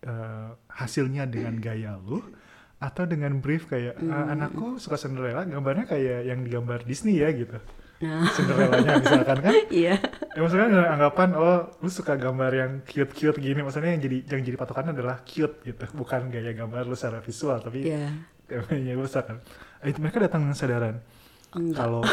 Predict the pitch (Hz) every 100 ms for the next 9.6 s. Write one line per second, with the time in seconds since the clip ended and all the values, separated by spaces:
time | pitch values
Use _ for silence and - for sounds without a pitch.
0 | - - 294 247 135 170 - 185 214 180
1 | 180 214 180 160 156 156 160 139 131 254
2 | 254 226 202 180 175 170 160 160 165 170
3 | 170 123 - - - - - - - -
4 | - 196 208 208 208 208 208 208 175 175
5 | 185 185 226 214 208 160 202 220 - _
6 | _ _ _ - 156 135 123 226 269 277
7 | 165 175 190 262 208 247 269 185 170 165
8 | 180 170 170 160 - - _ _ - 175
9 | 175 165 165 208 185